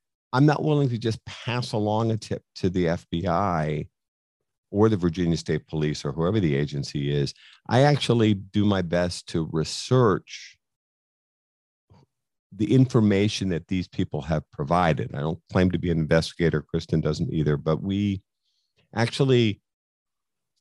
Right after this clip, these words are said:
first start off with researching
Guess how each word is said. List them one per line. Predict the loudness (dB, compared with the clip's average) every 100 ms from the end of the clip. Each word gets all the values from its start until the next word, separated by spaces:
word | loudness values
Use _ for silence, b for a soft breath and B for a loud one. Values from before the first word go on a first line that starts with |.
| _ 4
first | 4 4
start | 0 0 2
off | 0 -2 -4 -4
with | -2 0 0 -4 _ _ _ _ -6
researching | -4 -2 -2 0 -2 -2